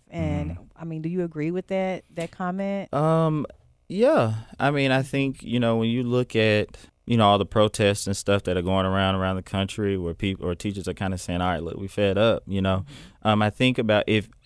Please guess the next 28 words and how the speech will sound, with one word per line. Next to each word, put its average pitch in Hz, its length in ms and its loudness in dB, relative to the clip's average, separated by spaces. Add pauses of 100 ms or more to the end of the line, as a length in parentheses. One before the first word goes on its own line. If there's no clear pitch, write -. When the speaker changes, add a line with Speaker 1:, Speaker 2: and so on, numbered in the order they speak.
(300)
Speaker 2:
I 113 80 6
guess 123 240 2
I 113 40 0
kinda 101 220 0
look 98 160 -2
at 87 80 -2
it 85 80 -6
this 92 220 -4
way. 82 180 -4
I 98 100 2
have 95 460 2
a - 80 -8
two-year-old, 92 720 2
and 87 320 -4 (160)
Speaker 1:
Mm-hmm. 143 320 -8
Speaker 2:
now 98 260 4
I 98 80 2
got 95 180 2
one 98 180 2
that's 95 160 -2
about 92 240 0
to 92 60 -6
be 90 100 -4
two - 180 -4
months. 95 380 -2
But, 87 340 0
Speaker 1:
Mm-hmm. 160 400 -14
Speaker 2:
um, 87 680 -4